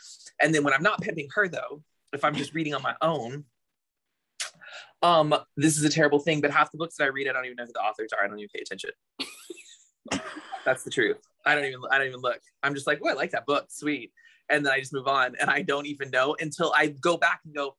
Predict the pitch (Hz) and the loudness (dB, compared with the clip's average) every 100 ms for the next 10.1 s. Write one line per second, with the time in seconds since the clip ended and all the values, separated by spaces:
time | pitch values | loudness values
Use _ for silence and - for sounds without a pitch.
0 | _ _ 214 277 247 202 147 135 175 - | _ _ -8 -6 -4 -4 -4 -2 -4 -2
1 | 156 151 139 139 165 139 131 - 131 151 | -2 -2 -4 -2 -4 -2 -6 -8 -4 -4
2 | 156 135 - 139 139 135 - 139 123 123 | -4 -4 -4 -2 -2 -2 -2 -2 -4 -6
3 | - 139 127 - 131 135 175 160 147 175 | -4 -4 -2 -4 -2 0 2 0 2 0
4 | - - - 285 220 202 - 339 262 262 | 0 -2 -2 0 0 -2 -4 -4 -2 -2
5 | 233 - _ - 370 440 440 392 359 349 | -4 -6 _ -4 0 2 2 0 2 2
6 | 415 - 165 170 160 156 151 143 135 127 | 0 -2 0 0 2 2 4 4 4 2
7 | 123 131 123 95 85 _ _ _ _ _ | 0 0 -2 -4 -6 _ _ _ _ _
8 | _ - 185 139 143 151 139 - 123 123 | _ -4 -4 -4 0 0 2 2 2 2
9 | - 147 147 147 165 156 143 143 127 120 | 0 0 2 4 2 0 -4 -4 -2 -2
10 | 117 | -4